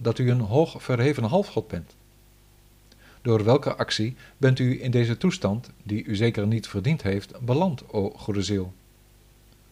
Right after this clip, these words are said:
Alstublieft, vertel ons, die het graag willen weten, alles over uzelf, tenminste, als u dit de juiste plek acht om erover te spreken."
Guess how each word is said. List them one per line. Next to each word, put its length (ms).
Alstublieft, 720
vertel 360
ons, 540
die 140
het 180
graag 340
willen 240
weten, 400
alles 320
over 220
uzelf, 600
tenminste, 560
als 200
u 80
dit 300
de 100
juiste 300
plek 220
acht 320
om 200
erover 400
te 100
spreken." 560